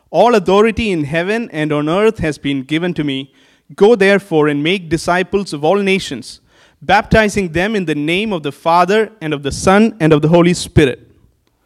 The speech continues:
teaching them to observe all that I have commanded you.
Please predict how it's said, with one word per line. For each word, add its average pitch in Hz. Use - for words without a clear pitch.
teaching 233
them 160
to 175
observe 175
all 202
that 175
I 165
have 160
commanded 151
you. 127